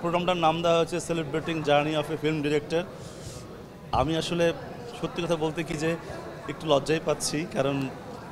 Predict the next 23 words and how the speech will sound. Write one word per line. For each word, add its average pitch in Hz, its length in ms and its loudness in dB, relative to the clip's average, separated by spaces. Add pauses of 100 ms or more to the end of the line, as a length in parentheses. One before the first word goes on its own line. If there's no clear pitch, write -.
(680)
মানে 127 160 -2 (100)
আজকের 151 300 2
দিনটা 185 220 2
আমার 180 160 2
জন্য 185 220 0
সত্যি 175 400 -2 (340)
আমার 139 320 2
খুব 175 120 -4
মনে 151 260 2
পড়ছে 165 280 -2
যে 165 220 2 (540)
যদি 151 240 0
আমার 170 280 6 (880)
বাবা 143 220 8
মা 175 100 4
বেঁচে 170 200 2
থাকতেন, 160 480 0 (500)
আজকের 147 360 0
দিনটাতে 170 260 -2
বোধহয় 170 180 -2
তারা 175 100 2
সবচেয়ে 175 580 0
বেশি 156 520 -2